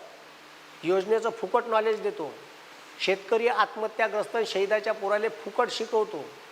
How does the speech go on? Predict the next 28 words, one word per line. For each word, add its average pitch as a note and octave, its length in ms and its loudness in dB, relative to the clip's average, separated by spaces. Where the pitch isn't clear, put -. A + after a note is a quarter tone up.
समजलं A#3 300 2
का? F#3+ 160 2
ज्याले F3 280 0
मायबाप G3 440 2
नाही A3+ 160 0
त्याले G#3+ 280 0
बी A3+ 100 -4
फुकट G#3+ 380 -2
शिकवतो. A#3 580 -2
समजलं A#3+ 300 4
का? A#3 140 4
एखादा G3+ 420 2
गोरगरीब A3 560 0
आहे, A#3+ 80 4
त्याची A3+ 280 -4
फी A#3+ 160 -2
भरायची A3 400 2
सोय A3+ 220 0
नाही, B3 140 2
त्याले A#3+ 280 0
बी B3 120 -2
फुकट A3+ 340 -2
शिकवतो. B3 640 0
समजलं A#3+ 320 2
का? G#3 180 4
दरवर्षी A3 680 2
दोनशे G3+ 380 -2
पोट्टे A#3+ 580 0